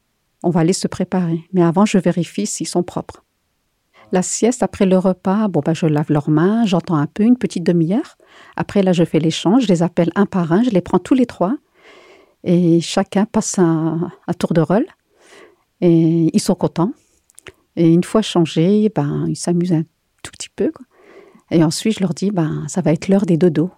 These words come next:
Et là, je vois qu'ils sont contents. Ils sont contents, c'est incroyable. Ils sont contents de retrouver leur, euh, leur lit. Et là, ben, je leur parle, je leur dis, « Ben, ça va être l'heure de la sieste, il faudra faire un petit dodo. » Je leur lis une petite histoire ou alors je leur mets une mélodie.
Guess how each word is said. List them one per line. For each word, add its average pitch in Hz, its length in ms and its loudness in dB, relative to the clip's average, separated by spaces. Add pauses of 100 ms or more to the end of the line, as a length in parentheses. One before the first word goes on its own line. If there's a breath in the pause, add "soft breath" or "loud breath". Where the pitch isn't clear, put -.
(640)
Et 170 120 2
là, 196 180 2
je 175 140 0
vois 165 200 0
qu'ils - 160 -8
sont - 240 -2 (120)
contents. 185 380 -4 (420)
Ils 170 80 -4
sont 180 260 -4
contents, 233 420 0
c'est 190 140 -2
incroyable. 175 520 0 (100)
Ils 190 100 -6
sont 175 140 -2
contents 233 380 0
de 180 80 0
retrouver 190 520 0
leur, 175 220 0
euh, 160 220 0
leur 160 200 0
lit. 170 300 -10 (880 loud breath)
Et 175 140 2
là, 151 260 0
ben, 180 160 0
je - 120 -4
leur 156 180 -2
parle, 160 320 0
je - 80 -10
leur 160 180 -6
dis, « 175 160 -6
Ben, 170 60 -4
ça 165 140 -6
va 156 100 -4
être - 100 -10
l'heure 170 160 -4
de 151 100 -2
la 143 120 -2
sieste, 156 480 -6
il - 140 -20
faudra - 180 -18
faire 160 140 -8
un 156 40 -4
petit 151 180 -10
dodo. » 160 340 -2
Je - 80 -8
leur 170 120 -2
lis 160 80 0
une 165 80 2 (160)
petite - 300 -2
histoire - 480 -6 (420 loud breath)
ou 196 80 0
alors 214 240 2
je 185 140 2
leur 185 160 2
mets 190 160 4
une 202 100 4
mélodie. 180 440 0